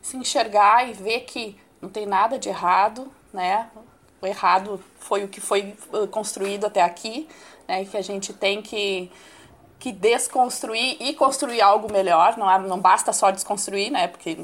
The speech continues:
no fim, vira uma, <laughs> um de-, um pandemônio, né? E não, a gente tem que reconstruir uma sociedade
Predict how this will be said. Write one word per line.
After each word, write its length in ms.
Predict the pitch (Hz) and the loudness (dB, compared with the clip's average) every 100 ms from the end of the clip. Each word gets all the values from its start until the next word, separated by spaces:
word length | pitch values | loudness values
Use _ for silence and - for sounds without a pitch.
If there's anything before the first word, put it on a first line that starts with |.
| 160 | -12
no 100 | 160 | -14
fim, 200 | - 175 | -12 -12
vira 220 | 190 185 170 | -8 -6 -4
uma, 200 | 175 175 - 208 - | -4 -8 -16 -20 -14
<laughs> 0 | |
um 840 | - 202 - 285 240 247 214 214 214 | -10 -10 -4 -2 -2 -6 -10 -10 -6
de-, 200 | 202 170 | -2 -2
um 100 | 233 | 0
pandemônio, 640 | 196 190 233 202 185 294 - - - - - | 0 0 0 0 0 -2 -6 -10 -12 -8 0
né? 340 | 190 202 240 139 | 4 4 2 -2
E 100 | 233 | -4
não, 320 | 214 202 233 | 0 0 0
a 140 | 202 | -2
gente 260 | 233 240 277 | -2 -6 -4
tem 160 | 247 | -2
que 80 | 247 | -2
reconstruir 960 | 285 - 247 - 247 226 - 214 208 208 - - - - | -4 0 -2 0 -2 -2 -6 -8 -8 -10 -16 -20 -20 -12
uma 300 | 214 208 190 | -2 0 0
sociedade 960 | - 196 214 196 185 185 185 180 160 | -2 -2 0 4 4 4 -2 -6 -6